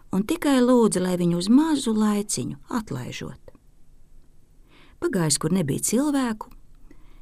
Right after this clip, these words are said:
viņš papūta trīs reizes stabulīti un tūdaļ atskrēja zirgi. Izlīdis caur zirgu ausīm, viņš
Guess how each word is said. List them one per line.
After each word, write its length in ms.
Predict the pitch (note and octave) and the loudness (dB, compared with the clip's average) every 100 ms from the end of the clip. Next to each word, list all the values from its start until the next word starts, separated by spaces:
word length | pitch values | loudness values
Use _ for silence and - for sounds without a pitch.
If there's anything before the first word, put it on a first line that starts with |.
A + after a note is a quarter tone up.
| - | -6
viņš 180 | - D3+ - | -2 -2 0
papūta 480 | G4+ - C4+ B3+ | -2 0 0 0
trīs 360 | - A#3 D4 - | -2 0 0 -2
reizes 300 | G#3 A#3 - - | -2 -2 -2 -4
stabulīti 580 | - G3+ C#4 E4+ D4 - | -2 -2 -2 -4 -4 -4
un 80 | C3+ C#3 | -4 -2
tūdaļ 300 | E4+ E3 D#3 | -2 0 -2
atskrēja 460 | - - D3+ C#3 B2 | -6 -8 -8 -8 -4
zirgi. 460 | D3 G3 G#3+ G3+ - - - - - - - | -2 0 -2 -6 -10 -20 -20 -20 -20 -18 6
Izlīdis 480 | E4+ C#4 B3+ C#3+ - | 8 10 10 8 4
caur 180 | E3+ E3 | 4 4
zirgu 360 | E3 A3+ D#3+ D#3+ | 8 8 6 6
ausīm, 420 | G#3+ B3+ - D#3+ | 6 6 4 4
viņš 120 | D3+ | 2